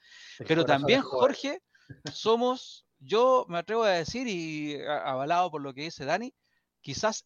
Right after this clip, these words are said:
Speaker 2: el programa más antiguo de entre todos los existentes en las radios digitales actualmente en Chile. Nosotros partimos, bien lo recordaste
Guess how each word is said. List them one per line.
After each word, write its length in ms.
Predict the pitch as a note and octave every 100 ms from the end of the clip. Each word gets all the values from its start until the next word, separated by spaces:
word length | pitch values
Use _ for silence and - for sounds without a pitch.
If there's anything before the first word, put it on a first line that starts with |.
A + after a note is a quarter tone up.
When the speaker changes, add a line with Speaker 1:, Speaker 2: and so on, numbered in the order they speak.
| _
Speaker 2:
el 240 | D#3+ D#3+ -
programa 400 | D#3 D#3+ G3 F#3+
más 400 | E3 F3 G3+ -
antiguo 680 | D3+ B2+ - C4 D4 G4 - _ _ _ _ _ -
de 220 | C#3+ D#3
entre 300 | C#3+ - C#3+ _
todos 380 | D4+ D#4+ E4 -
los 200 | F3+ F3
existentes 720 | F#3 - D3+ A3+ A#3 A#3 - -
en 140 | -
las 100 | D#3
radios 240 | - F3+
digitales 600 | D3+ C#3 C#3+ E3 E3 D#3+ -
actualmente 720 | C#3+ B2+ D#3 C3+ C#3 C3+ B2+
en 100 | A#2+
Chile. 280 | A2+ G#2+ - - - - -
Nosotros 300 | - B3+ B3+
partimos, 360 | G#3+ C#4+ G3+
bien 140 | D3+ G#3
lo 80 | G3
recordaste 560 | F#3 G#3 - - A2